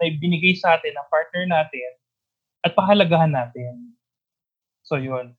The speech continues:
So, minsan kasi, nawawala sa isip natin, pagkataka tayo, "Ba't na nagagalit? Dati ko naman ginagawa to, hindi naman nagagalit." Maaari hindi natin masagot agad, pero maaari isang dahilan yun na baka nag-, nag-aabus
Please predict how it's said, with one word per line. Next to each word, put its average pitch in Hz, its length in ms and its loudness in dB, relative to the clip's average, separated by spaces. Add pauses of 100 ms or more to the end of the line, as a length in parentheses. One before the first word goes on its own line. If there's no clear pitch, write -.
So, 175 80 2
minsan 233 160 2
kasi, 254 240 0
nawawala 190 320 4
sa 196 80 -4
isip 202 160 -2
natin, 190 480 0 (240)
pagkataka 190 320 0
tayo, 190 200 2 (120)
"Ba't 247 80 0
na 208 320 2
nagagalit? 208 480 2
Dati 165 320 0
ko 180 80 -8
naman 175 320 -4
ginagawa 170 480 2
to, 202 240 -4
hindi 160 80 -4
naman 165 160 -2
nagagalit." 165 640 0 (1120)
Maaari 294 320 4
hindi 262 80 6
natin 254 160 4
masagot 196 480 2 (160)
agad, 156 400 2
pero 233 400 2 (240)
maaari 254 400 4
isang 233 240 -2
dahilan 208 400 2
yun 170 160 -2
na 156 160 2
baka 202 400 4 (400)
nag-, 202 160 -8 (320)
nag-aabus 208 640 2